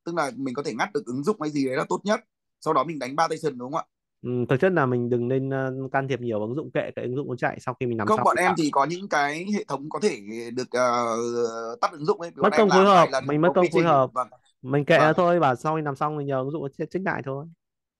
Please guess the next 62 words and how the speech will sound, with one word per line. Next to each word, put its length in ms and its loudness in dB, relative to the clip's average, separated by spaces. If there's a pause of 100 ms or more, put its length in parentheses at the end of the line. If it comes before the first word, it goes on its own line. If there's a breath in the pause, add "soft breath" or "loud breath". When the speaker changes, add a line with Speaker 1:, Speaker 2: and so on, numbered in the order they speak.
(140)
Speaker 1:
À 100 -4
đấy 100 -2
ạ, 60 -4 (100)
vâng. 180 -6
Speaker 2:
Mình 120 0
chả 160 4
phải 80 2
làm 120 0
gì 140 4
đâu, 140 2
đỡ 240 4
mất 140 2
công 260 0
cho 60 -4
nó 220 -4
phải, 220 -6
nó 440 -4
phải 240 -8
check. 200 -2 (1080)
Chứ 80 4
Speaker 1:
Vâng. 80 4
Speaker 2:
suốt 120 4
ngày 200 0
phối 120 2
hợp 120 2
đi, 160 2
phối 200 -2
hợp 40 -6
lại 180 -2
với 80 -6
nó 140 -6
nhiều 220 -4
mất 180 -4
công. 140 0 (1000)
Speaker 1:
Vâng, 300 0
thế 100 -2
như 120 0
vậy 140 2
là, 260 2
ờ, 160 -2
về, 380 -4
theo 260 -4
em 80 -2
hiểu 160 0
là, 200 -6
là 180 -6
khi 120 -4
đánh 180 -2
partition 420 -2
nó 260 -4
sẽ 120 -8
không 200 -4
bị 180 -2
tác 120 -2
động 280 -2
gì 180 -12
đến 200 -10
ta-, 140 4 (160)
database 360 0
nhiều 240 -6
đúng 120 -8
không? 140 -2